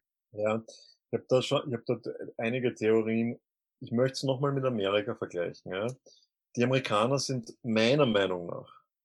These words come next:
viel, viel, viel, viel, viel weniger rassistisch als wir.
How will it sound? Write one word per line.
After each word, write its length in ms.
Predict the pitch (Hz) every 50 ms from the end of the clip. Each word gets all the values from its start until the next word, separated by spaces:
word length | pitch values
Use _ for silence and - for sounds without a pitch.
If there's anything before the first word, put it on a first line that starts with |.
| _ _ _
viel, 540 | - - - - - 139 143 156 160 160 147
viel, 300 | - - 135 135 135 131
viel, 280 | - - 127 127 120
viel, 260 | 113 - - 120 113
viel 420 | 113 - - - 123 123 123 127 123 -
weniger 480 | 107 104 107 110 110 117 110 113 104
rassistisch 520 | 101 101 - - 107 101 - - 104 - 101
als 180 | 92 - 90
wir. 220 | 90 95 98 98